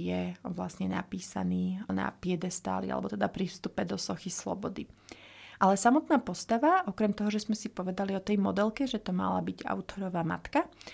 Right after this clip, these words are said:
tak by mala symbolizovať práve rímsku bohyňu Libertas, čiže to bohyňa, ktorá bola uctievaná najmä ako bohyňou slobody a práve otroci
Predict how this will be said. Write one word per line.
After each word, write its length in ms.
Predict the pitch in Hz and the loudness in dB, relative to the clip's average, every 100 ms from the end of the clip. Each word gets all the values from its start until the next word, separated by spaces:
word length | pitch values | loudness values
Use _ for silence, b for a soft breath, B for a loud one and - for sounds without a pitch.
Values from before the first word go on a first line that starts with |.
| B B | B B
tak 240 | 196 185 196 | 0 2 0
by 140 | 190 | 2
mala 240 | 190 202 220 | 4 4 4
symbolizovať 720 | 208 185 190 202 196 202 196 | 2 2 2 2 2 2 0
práve 300 | - 202 196 | 4 4 4
rímsku 460 | 185 180 185 - 214 | 2 2 0 0 0
bohyňu 560 | 170 175 170 180 214 311 - _ - | 2 2 2 4 2 2 -4 _ -4
Libertas, 600 | 175 190 - 262 269 - | 0 0 0 -2 -2 -4
čiže 240 | 196 190 | -8 -8
to 100 | - | -6
bohyňa, 680 | 180 196 185 185 202 196 196 196 | -4 -2 0 4 4 4 2 -2
ktorá 300 | - 190 196 | -4 -4 -2
bola 240 | 180 190 | 2 2
uctievaná 720 | 196 180 - - 208 202 196 185 | 2 0 -4 0 0 2 2 2
najmä 360 | 190 185 190 | 2 0 0
ako 120 | 185 185 | -4 -4
bohyňou 340 | 190 196 202 | -4 -2 -4
slobody 600 | - 247 254 277 254 247 B B B B | 0 0 4 6 6 6 B B B B
a 440 | 185 175 180 - - - | 2 4 2 0 -6 -4
práve 280 | - 185 196 | 4 6 6
otroci 640 | - 185 214 208 - 180 | 4 4 2 0 -2 -4